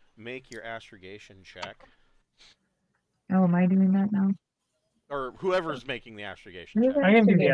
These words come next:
Speaker 2: better
Speaker 3: astrogation.
Speaker 2: than me. I
Speaker 3: Yeah.
Speaker 2: got a one.
Speaker 3: Yeah, I have three.
Speaker 2: Yeah, I'm swearing.
Speaker 3: Well, I have two, and then I have my, oh my god.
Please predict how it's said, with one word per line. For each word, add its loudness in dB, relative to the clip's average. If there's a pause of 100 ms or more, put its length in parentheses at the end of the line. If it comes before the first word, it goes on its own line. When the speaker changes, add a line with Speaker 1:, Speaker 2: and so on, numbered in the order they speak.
Speaker 2:
better 2
Speaker 3:
astrogation. -4
Speaker 2:
than -4 (100)
me. -10
I -4
Speaker 3:
Yeah. 2
Speaker 2:
got 2
a 2
one. -6 (680)
Speaker 3:
Yeah, -6
I -4
have -4 (180)
three. -18
Speaker 2:
Yeah, -4
I'm -4
swearing. -4 (320)
Speaker 3:
Well, 4
I 6
have 4
two, 4
and -6
then 0 (100)
I -8
have -4
my, -8 (600)
oh -6
my -8
god. -18